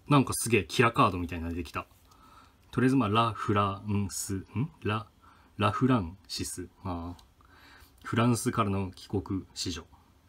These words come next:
き嫌いが激しく、あんたなんか用なしが、口癖の、ちょっと困った用なしの妖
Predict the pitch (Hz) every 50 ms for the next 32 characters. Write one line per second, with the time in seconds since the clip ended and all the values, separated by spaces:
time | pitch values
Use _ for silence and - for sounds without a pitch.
0 | _ _ _ _ _ _ _ _ _ _ _ _ _ _ _ _ - - - -
1 | 123 113 - - 101 90 87 87 87 98 90 - 92 90 87 - - - 107 110
2 | 110 - - _ - - 104 104 92 - 87 85 87 85 - 90 90 90 95 98
3 | 95 92 90 - - 95 87 85 - 92 90 - - - - - - - - -
4 | - - - 90 90 87 - 95 95 95 95 - - - - - _ _ - -
5 | 113 - - - - 92 90 87 - 90 87 90 90 90 87 87 - - 98 85
6 | 80 80 80 78 76 - - 85 85